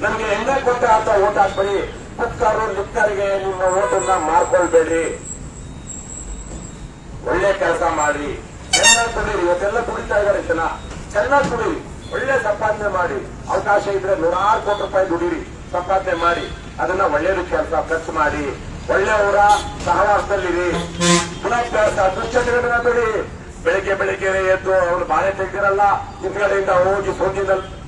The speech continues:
ಎಣ್ಣೆ ತಗೊಳ್ಳೋದು, ಕುಡಿದ್ಬಿಟ್ಟು ಹತ್ತು ಹನ್ನೊಂದು ಗಂಟೆಗೆ ಹೋಗಿ ಹೆಂಡತಿ ಮಕ್ಕಳನ್ನ ಹೊಡೆಯೋದು, ಅಥವಾ ಬೆಳಗ್ಗೆಯಿಂದ ಸಣ್ಣ ಸಣ್ಣ ಕೆಲಸ ಮಾಡಿ, ಸಿಮೆಂಟ್ ಕೆಲಸ ಮಾಡಿ, ಆ ಕೆಲಸ ಮಾಡಿ, ಈ ಕೆಲಸ ಮಾಡಿ, ರಾತ್ರಿಗೆ ಹೋಗಿ ಎಲ್ಲ ಕುಡಿದ್ಬಿಟ್ಟು ಹೋಗ್ಬಿಟ್ಟು ಮನೆಯಲ್ಲಿ ಖಾಲಿ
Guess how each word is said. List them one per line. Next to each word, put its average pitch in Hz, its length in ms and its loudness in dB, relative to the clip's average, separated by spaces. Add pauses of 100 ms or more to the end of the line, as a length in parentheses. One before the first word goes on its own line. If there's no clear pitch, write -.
(140)
ಎಣ್ಣೆ 190 200 0
ತಗೊಳ್ಳೋದು, 185 440 2 (440)
ಕುಡಿದ್ಬಿಟ್ಟು 196 400 -2
ಹತ್ತು - 180 0
ಹನ್ನೊಂದು 190 200 0
ಗಂಟೆಗೆ 190 280 2
ಹೋಗಿ 180 160 4
ಹೆಂಡತಿ 175 220 -2
ಮಕ್ಕಳನ್ನ 175 360 -2
ಹೊಡೆಯೋದು, 185 520 4 (400)
ಅಥವಾ 175 320 0 (200)
ಬೆಳಗ್ಗೆಯಿಂದ 196 400 -2
ಸಣ್ಣ 185 280 -2
ಸಣ್ಣ 196 220 -2
ಕೆಲಸ 196 280 -2
ಮಾಡಿ, 190 420 2
ಸಿಮೆಂಟ್ 190 280 -2
ಕೆಲಸ 196 220 0
ಮಾಡಿ, 196 260 0
ಆ 190 160 4
ಕೆಲಸ 190 260 -2
ಮಾಡಿ, 202 280 0
ಈ - 120 -6
ಕೆಲಸ 202 180 -2
ಮಾಡಿ, 220 420 2 (320)
ರಾತ್ರಿಗೆ - 360 2
ಹೋಗಿ 202 280 2
ಎಲ್ಲ 226 320 0
ಕುಡಿದ್ಬಿಟ್ಟು 392 440 -4
ಹೋಗ್ಬಿಟ್ಟು 392 460 0
ಮನೆಯಲ್ಲಿ 277 720 -2 (220)
ಖಾಲಿ - 240 4